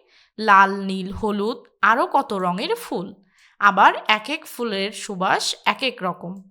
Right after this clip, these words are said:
কোনো ফুল আকারে ছোট কিন্তু সুবাস অনেক তীব্র, আবার কোনো ফুলের রং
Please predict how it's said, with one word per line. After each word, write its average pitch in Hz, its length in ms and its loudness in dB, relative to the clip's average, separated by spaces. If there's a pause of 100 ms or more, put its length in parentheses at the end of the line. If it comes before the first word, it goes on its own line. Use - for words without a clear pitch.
(120)
কোনো 240 300 0
ফুল 330 360 -2
আকারে 185 380 0
ছোট 196 340 -6
কিন্তু 214 540 -4
সুবাস 202 480 -2
অনেক 185 300 -4 (140)
তীব্র, 190 500 -2 (380)
আবার 247 400 6
কোনো 285 340 -4
ফুলের 349 420 -2
রং 196 240 2